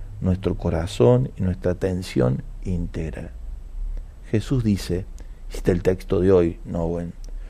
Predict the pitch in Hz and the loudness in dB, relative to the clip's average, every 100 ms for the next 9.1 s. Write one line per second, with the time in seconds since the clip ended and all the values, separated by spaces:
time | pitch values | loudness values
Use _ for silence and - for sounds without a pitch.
0 | - - - 98 95 104 110 113 - - | -12 -14 4 8 12 12 12 10 6 -6
1 | - 95 104 95 90 101 87 92 90 90 | -2 0 6 6 8 6 4 4 4 2
2 | 87 - 104 101 104 - - - - - | 0 6 6 6 4 -2 -12 -12 -4 6
3 | 101 95 85 90 101 104 - 98 95 - | 6 8 6 10 10 10 8 6 6 6
4 | 113 113 117 92 - 87 85 85 82 - | 6 6 6 4 6 6 8 6 2 0
5 | - - - - - 92 - - 110 110 | -10 -14 -16 -16 -4 -2 0 6 6 6
6 | - 92 82 82 - 82 85 82 76 - | 4 0 2 0 0 0 2 -2 -2 -2
7 | - - - - - - - - - - | -2 0 2 4 2 2 0 0 0 -4
8 | - - - 104 101 104 123 117 110 101 | -8 -6 4 6 8 8 10 10 10 10